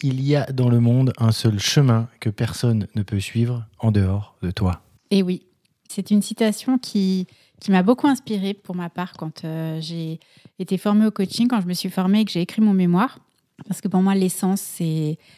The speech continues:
Speaker 2: la recherche de l'essence, c'est un peu la clé de comment, quelle direction on va donner à sa carrière.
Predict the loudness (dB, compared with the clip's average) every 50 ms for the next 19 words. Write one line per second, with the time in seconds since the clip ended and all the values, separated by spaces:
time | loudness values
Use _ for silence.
0 | _ _ 0 2 4 4 4 4 2 0 0 0 0 0 0 0 0 0 0 0
1 | -2 -6 -16 -20 _ _ _ _ _ _ _ -14 -6 -4 -2 -2 -2 -2 0 0
2 | 0 2 0 0 -2 -4 -2 0 2 2 0 -2 -6 _ _ _ -8 -4 -2 0
3 | 0 0 0 0 0 0 0 -2 -2 -4 -2 0 2 4 4 4 4 2 0 -4
4 | -6 -6 -4 -2 -2 0 0 -2 -2 -2 0 0 2 2 2 2 0 0 0 0
5 | 0 0 -2 -4 -8 -6 -6 -4 -2 -2 -2 -2 -4 -6